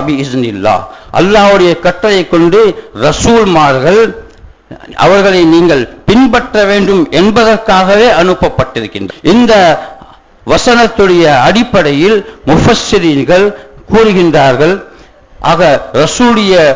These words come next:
சுன்னத்தான ஒரு காரியத்தை ஒருவர்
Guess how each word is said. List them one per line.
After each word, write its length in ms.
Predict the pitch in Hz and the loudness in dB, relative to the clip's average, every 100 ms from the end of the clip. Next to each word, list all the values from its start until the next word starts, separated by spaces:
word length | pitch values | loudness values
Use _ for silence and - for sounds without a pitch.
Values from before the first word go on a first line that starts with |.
| - - - | -4 -6 0
சுன்னத்தான 640 | 240 247 226 - 185 170 165 156 | 2 2 0 0 0 2 0 0
ஒரு 120 | 151 151 | -4 -4
காரியத்தை 680 | 170 202 196 170 165 190 180 123 - - 143 | -2 -2 -4 -6 -6 -4 -4 -4 -10 -4 0
ஒருவர் 400 | 160 165 143 | 2 2 2